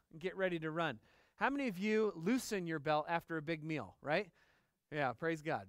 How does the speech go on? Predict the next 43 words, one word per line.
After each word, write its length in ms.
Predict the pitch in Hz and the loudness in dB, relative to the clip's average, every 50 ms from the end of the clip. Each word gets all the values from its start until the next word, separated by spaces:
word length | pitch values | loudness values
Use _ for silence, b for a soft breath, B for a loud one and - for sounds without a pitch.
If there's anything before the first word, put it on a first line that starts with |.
| 110 117 139 | -12 -12 -8
Amen. 380 | 156 175 185 180 151 123 117 131 | -6 -4 -2 -2 -2 -2 -2 -2
We, 140 | 160 185 180 | -2 -2 -2
we 200 | 185 208 202 185 | -2 -2 0 2
loosen 460 | 190 254 320 302 - - 220 196 175 | 2 4 2 2 2 0 0 2 2
our 100 | 165 156 | 2 2
belts. 300 | 147 151 143 143 - - | 2 2 2 0 0 -2
But 160 | - 226 226 | -2 -2 0
if 160 | 240 240 190 - | 0 0 0 2
we're 140 | 339 381 | 2 2
getting 260 | 330 320 339 302 254 220 | 2 2 0 0 0 0
ready 320 | 208 220 247 262 254 226 175 - | 2 2 2 2 2 0 -4 -2
to 200 | 190 165 151 131 - b b b b b b | 0 0 0 0 -2 b b b b b b
run 400 | 147 160 208 226 220 220 220 208 | -2 2 4 4 4 4 2 0
or 100 | 165 143 | -2 -2
move 440 | 156 170 196 226 220 226 220 170 160 | 0 2 2 2 2 2 0 0 -2
or 100 | 156 151 | -2 -2
do 240 | 139 208 247 240 | 0 2 4 4
activity, 720 | 220 190 - - - 240 247 190 196 175 170 165 185 196 - b b b b b | 4 4 2 -2 -2 -2 0 0 2 2 4 4 2 2 -2 b b b b b
right, 220 | 175 220 262 233 - _ _ - | 2 2 2 0 -2 _ _ -4
we, 200 | 247 320 330 - - | -2 -2 -2 -2 -4
we 140 | 269 320 285 | -4 -4 -4
tighten 400 | - - 285 302 320 - 277 285 | 0 4 4 4 4 4 0 0
up 100 | 277 - | 2 4
our 120 | 294 294 269 | 4 4 4
belts. 440 | 220 220 294 311 277 - - - - | 6 4 4 4 4 2 -2 -2 2
That's 260 | 226 247 247 - - | 2 2 2 0 -6
the 120 | - 240 | -4 -2
meaning 340 | 233 240 262 277 269 262 233 | 0 0 0 2 2 2 2
of 120 | 220 185 | 0 0
this 200 | 180 240 220 - | 0 -2 -4 -4
Greek 280 | - 196 220 254 233 - - | -6 -6 -4 -4 -4 -6 -4
phrase. 480 | - 226 254 269 277 247 180 - - - B B B B B B B B B 160 151 | 0 2 2 4 2 2 -2 -6 -8 -14 B B B B B B B B B -8 -2
Peter 320 | 196 226 269 294 311 294 | 2 4 4 4 4 2
is 100 | 254 - | 2 2
saying, 240 | - 254 233 220 202 | 2 2 2 2 4
"Look, 220 | 214 277 254 - - b b b 160 143 | 4 4 4 2 0 b b b -14 -6
gird 360 | - 175 226 294 330 339 311 | 0 2 4 6 6 6 6
up 280 | 294 294 285 - - - - b b b b b | 6 4 4 0 -6 -14 -14 b b b b b
the 200 | b 180 208 226 | b 0 0 0
belt 480 | 175 147 - 277 302 285 247 - - - - | 2 4 4 6 6 6 4 0 -6 -4 -2
of 180 | 214 190 160 | -2 -2 0
your 160 | 175 220 220 165 139 - _ | 0 -2 -2 -2 -4 -10 _
brain. 440 | - 202 233 262 254 226 180 123 98 | 2 4 4 6 4 4 2 -2 -6